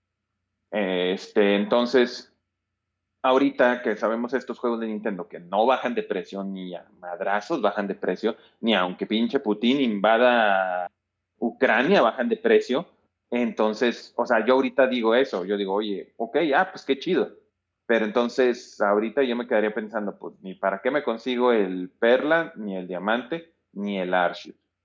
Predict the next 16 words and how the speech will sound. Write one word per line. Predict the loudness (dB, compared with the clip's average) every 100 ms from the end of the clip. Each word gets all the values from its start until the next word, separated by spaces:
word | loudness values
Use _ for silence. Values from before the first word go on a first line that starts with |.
| _ _ _ _ _ _ _ _ _
Mejor | -6 -4 2 2 4
me | 0
espero | -2 0 2 4 4
al | 2
final | 0 -8 -4
del | 0 0
año | 0 -4
jugando | -4 -4 -4 -6
otros | -6 -6
jueguitos, | -2 -2 -4 -4 -2 -2
ahorita | -2 -2 -4
que | -4
venga | -2 -2 -2
Kirby | -4 -4 -6
mamadas | -4 -4 -4 -6
pendejas, | -4 -2 -2 -4 -6 _